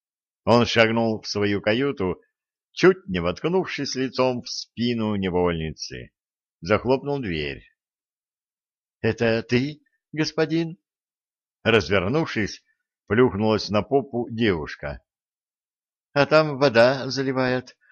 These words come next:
уж несколько раз ударила. Страшно!» «Ерунда, стекло толстое выдержит. А страшно, так наверх полезай, оттуда не видно». «Да, господин».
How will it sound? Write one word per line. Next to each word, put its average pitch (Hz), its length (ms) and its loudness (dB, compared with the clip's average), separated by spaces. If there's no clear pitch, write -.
уж 107 160 -6
несколько 139 460 -2
раз 123 360 0
ударила. 117 680 0
Страшно!» 143 1400 -4
«Ерунда, 101 1200 2
стекло 160 420 -2
толстое 151 580 0
выдержит. 113 720 0
А 117 100 2
страшно, 120 680 4
так 95 200 -2
наверх 123 400 2
полезай, 117 520 -2
оттуда 117 420 -2
не 76 120 -4
видно». 110 480 -4
«Да, 92 540 -2
господин». 127 840 -6